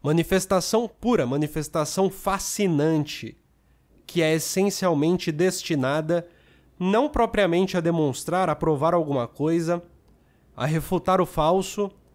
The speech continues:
mas a mostrar simplesmente, a desvelar a verdade. Em outras palavras, não se tratava para ele de estabelecer por certo número de procedimento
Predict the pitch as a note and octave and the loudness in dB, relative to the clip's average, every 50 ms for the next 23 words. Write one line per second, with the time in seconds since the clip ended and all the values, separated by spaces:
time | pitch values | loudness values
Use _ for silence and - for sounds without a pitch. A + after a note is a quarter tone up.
0 | _ - - - - _ - - - - F#3 F#3+ F#3 G3 G#3 G3+ G3+ G3+ E3+ - | _ -20 -20 -20 -20 _ -20 -16 -4 0 0 2 4 4 2 4 4 2 2 0
1 | - - F3+ F#3+ G3 G3+ G#3 - - - A3+ A#3 - A3+ G#3 G3+ D#3+ D#3 D#3+ F3 | -2 0 2 2 2 2 0 -2 0 0 0 0 2 0 -2 0 0 2 2 4
2 | F#3 G3 G3+ F#3+ - - G3 F3+ D#3+ E3 F#3+ G3 F3 D#3+ D#3 E3+ F#3 F3 D3+ C#3 | 4 2 2 0 -2 -2 -2 0 2 2 2 2 0 0 0 2 2 4 4 2
3 | D#3 F3 G3+ G3+ F3+ E3+ D3+ D3+ C#3 B2 B2 A#2+ A2 G#2+ G#2+ G#2+ G#2+ G#2 G#2+ - | 2 4 4 4 2 2 0 -2 -4 -4 -6 -8 -8 -8 -10 -12 -14 -16 -16 -18
4 | _ - - - _ _ _ - _ _ - - _ - - - - - - _ | _ -20 -20 -20 _ _ _ -20 _ _ -20 -20 _ -20 -20 -20 -20 -20 -20 _
5 | _ _ _ _ _ _ _ _ _ _ _ - _ _ _ - - - F3+ G3 | _ _ _ _ _ _ _ _ _ _ _ -20 _ _ _ -12 -4 2 4 4
6 | G#3+ G#3 G#3+ G#3+ - - - G#3 F#3 F3 F3+ G3 F#3+ G3 F#3+ D3+ F3+ F#3+ G3+ G3 | 4 4 2 -2 -2 0 0 2 2 4 2 2 2 2 2 2 2 2 2 0
7 | - - - F3+ E3 D3+ - - E3 F3+ F#3 E3 F3+ E3+ - E3+ D#3+ D3+ C#3 C3+ | -2 -4 -2 0 0 -2 0 0 2 2 2 2 0 0 0 0 0 2 2 2
8 | D3+ E3 E3+ E3+ D3 D3 D#3 E3+ F3+ - - F#3 F3 D#3 D#3+ D#3 D3 C#3 - - | 0 0 0 -2 -2 0 0 0 0 -2 -2 -2 0 0 2 2 0 0 -2 -2
9 | - F#3 F3+ F#3 - F#3+ F#3 E3 - - - G3 G3 G3+ G#3 G3 G3+ - G#3 G3 | -2 0 -2 0 0 0 0 0 0 -2 0 2 2 2 2 0 -2 -2 0 2
10 | F#3+ F#3+ F#3+ F#3+ F#3+ F#3 F#3 E3+ - - E3+ E3+ E3 - F3+ E3+ D#3 D3+ C#3 C#3 | 2 2 2 4 2 2 0 -2 -4 -2 -2 -2 0 0 -2 -2 0 0 0 0
11 | D3 D#3 E3+ E3+ E3+ - G3 F#3 F#3+ | 2 2 0 0 -2 -2 -4 -4 -4